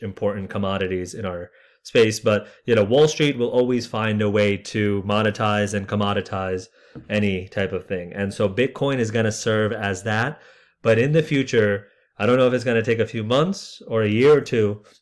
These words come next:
depending on how quickly people, companies, and countries end up adapting,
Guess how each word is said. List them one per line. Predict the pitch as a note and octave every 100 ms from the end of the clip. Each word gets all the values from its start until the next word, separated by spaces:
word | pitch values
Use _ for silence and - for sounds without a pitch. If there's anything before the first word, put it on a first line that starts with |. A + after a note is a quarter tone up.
| -
depending | A2 B2 A#2+ A2+
on | G#2+
how | A#2+ B2+
quickly | A#2+ B2+ A#2+ A#2 A2+ A2 - _
people, | - A#2 A2+ A2 A2 A2
companies, | G#2+ - G#2+ A2 G#2+ G#2+ G#2+
and | G2+ F#2+
countries | A2+ A2+ A2 G2+ G2 F#2 _ _ _
end | A2 A2
up | G#2+
adapting, | G2+ G#2+ G#2+ G#2 G#2+ G2 F#2+